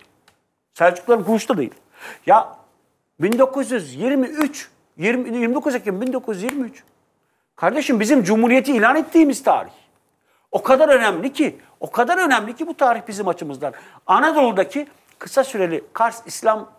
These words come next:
Şurası'nı saymazsak, Türklerin Anadolu'daki ilk Cumhuriyet deneyimi yani. Bu kadar önemli bir şey. Yani bundan önce Türklerin başka yerde Cumhuriyet deneyimi var. Batı Kafkas, şu İslam Şurası var,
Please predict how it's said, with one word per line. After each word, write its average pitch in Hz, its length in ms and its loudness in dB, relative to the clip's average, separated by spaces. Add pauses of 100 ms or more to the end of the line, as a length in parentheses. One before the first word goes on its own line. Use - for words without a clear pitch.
Şurası'nı 165 640 0
saymazsak, 165 720 -4 (920)
Türklerin 294 680 -2
Anadolu'daki 285 640 2 (500)
ilk 392 300 0
Cumhuriyet 214 500 -2
deneyimi 359 360 2
yani. 139 300 -4 (360)
Bu 320 100 -4
kadar 370 260 2
önemli 247 400 0
bir 175 40 -10
şey. - 180 -18 (340)
Yani 208 160 2 (100)
bundan 196 240 -4
önce 196 180 -6
Türklerin 196 340 -4
başka 175 200 -2
yerde 185 140 -2
Cumhuriyet 180 260 -4
deneyimi 165 240 -4
var. 120 160 -4
Batı 123 180 -8
Kafkas, 139 420 -4 (220)
şu - 140 -20
İslam 151 540 -2
Şurası 147 480 0
var, 143 160 2